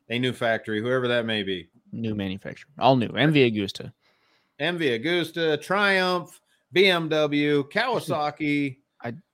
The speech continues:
Speaker 2: I have heard a, like, decent amount about the Triumph idea,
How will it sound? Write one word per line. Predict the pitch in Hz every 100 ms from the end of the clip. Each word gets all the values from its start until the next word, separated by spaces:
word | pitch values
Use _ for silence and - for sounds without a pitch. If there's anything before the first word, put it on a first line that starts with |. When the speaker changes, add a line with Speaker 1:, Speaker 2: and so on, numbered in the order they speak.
| -
Speaker 2:
I |
have | 123 135 175
heard | 214 220
a, | 123 113 - -
like, | 113 104
decent | 123 135 -
amount | 110 101 101
about | 92
the | 85
Triumph | - 90 90 76
idea, | 62 62 52